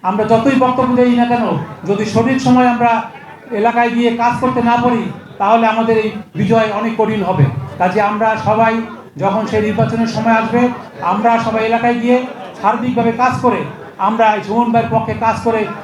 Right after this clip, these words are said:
ইনশাআল্লাহ তাকে আবার বিজয় করে আনবো ইনশাআল্লাহ। এবং আমরা বলেছেন যে সুমন ভাই এমপি হবে এবং তার যোগ্যতার মাধ্যমে তিনি আবার হয়তো দেশ পরিচালনার দায়িত্ব নেবেন, হয়তো তিনি মন্ত্রীও হবেন। কাজে আমরা সেই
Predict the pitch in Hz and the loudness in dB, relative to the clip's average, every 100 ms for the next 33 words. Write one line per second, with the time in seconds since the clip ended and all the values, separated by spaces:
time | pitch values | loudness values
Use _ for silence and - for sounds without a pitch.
0 | - 226 226 220 214 202 - - 208 202 | -6 -2 2 2 4 2 -2 -6 -4 0
1 | 202 202 202 196 196 208 202 202 190 190 | 2 2 0 0 2 2 2 2 2 2
2 | 202 190 190 185 180 - - - 180 196 | 2 2 0 2 0 0 -8 -6 -2 -2
3 | 202 208 - - - 180 202 202 226 226 | -2 -8 -12 -10 -6 -2 0 2 2 4
4 | 233 233 233 220 220 233 226 220 226 233 | 2 2 0 -2 0 2 2 0 2 2
5 | 233 226 233 233 - - 202 196 208 214 | 2 2 0 -4 -10 -10 -8 -2 -2 2
6 | 240 247 247 240 233 233 233 220 226 226 | 0 0 0 2 2 0 2 2 0 0
7 | 226 220 214 - - - 214 214 214 208 | 2 2 -2 -8 -8 -4 -2 0 0 -2
8 | - - 151 220 220 226 240 226 226 202 | -10 -6 0 0 2 0 0 0 0 0
9 | 226 226 233 226 226 - - - 202 196 | -2 0 0 2 0 -2 -12 -8 -6 -4
10 | 208 202 214 202 220 180 180 143 - - | -4 -2 -2 0 0 0 -2 -6 -10 -8
11 | 180 180 190 208 214 190 202 214 196 | -6 0 0 2 0 0 0 0 -2